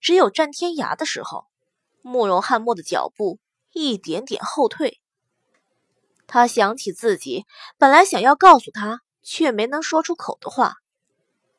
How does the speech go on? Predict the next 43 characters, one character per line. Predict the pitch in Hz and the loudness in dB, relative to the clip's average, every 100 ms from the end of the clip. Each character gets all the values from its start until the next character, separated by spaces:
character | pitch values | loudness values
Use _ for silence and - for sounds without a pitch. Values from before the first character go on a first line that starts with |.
| _ _ _ | _ _ _
他 | - 214 220 | -6 0 2
想 | 214 156 | 0 -6
和 | - 185 | -4 -6
他 | 220 226 | -2 -6
说， | - 247 247 - - - | -2 -2 -2 -4 -20 -20
他 | - 381 | 0 2
留 | 359 254 233 | 6 6 6
下 | 302 | 2
扳 | - 320 339 359 | 4 0 0 -8
指 | - - _ | -10 -12 _
是 | - - 311 | -16 -8 -6
因 | 330 | -4
为 | 339 | -4
他 | 359 370 | -4 -4
喜 | 370 - - | -6 -10 -18
欢 | - 254 | -6 -6
他， | 277 190 - _ _ _ _ _ _ _ _ _ | -6 -14 -16 _ _ _ _ _ _ _ _ _
这 | - 240 | -2 0
扳 | 190 220 220 | 2 2 0
指 | 220 180 - _ _ | -4 -14 -16 _ _
代 | 370 339 | 6 6
表 | - - | 2 -6
他 | 247 | -8
的 | 277 | -10
一 | 180 220 | -10 -14
切。 | - - 240 - _ _ _ _ _ _ _ _ _ | -14 -10 -12 -12 _ _ _ _ _ _ _ _ _
交 | - 370 381 | 4 6 6
出 | 381 320 | 4 0
了 | 233 | 2
扳 | 208 214 208 | 4 2 -2
指， | 175 123 - _ | -10 -10 -14 _
他 | 254 202 | 2 2
就 | 196 208 | 2 -2
是 | 202 | -4
交 | - 247 269 | 2 4 4
出 | 285 | 2
了 | 277 | -4
自 | 269 311 | -2 -4
己 | - | -4
的 | - | -10
一 | 202 254 | -10 -6
辈 | - 330 202 | -2 0 -2
子。 | - | -6